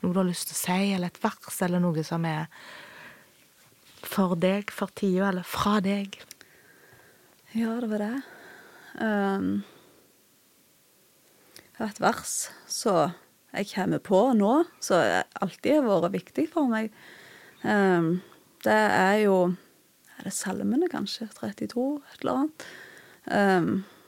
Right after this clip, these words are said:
Speaker 2: "Jeg vil lære deg og vise deg den veien du skal gå.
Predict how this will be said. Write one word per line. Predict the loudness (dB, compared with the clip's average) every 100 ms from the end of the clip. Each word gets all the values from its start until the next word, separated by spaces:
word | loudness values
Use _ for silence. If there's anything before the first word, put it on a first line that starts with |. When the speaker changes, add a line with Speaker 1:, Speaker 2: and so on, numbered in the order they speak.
| _ _ _ _ _ _ -20 _
Speaker 2:
"Jeg | 0 2
vil | 2 2
lære | 4 2 2
deg | 2 2 0
og | 0
vise | 0 0 -2 -2
deg | 0 0 -2 -2
den | -2
veien | 0 -2 -2
du | -4 -6
skal | -4 -4 -4
gå. | 0 2 2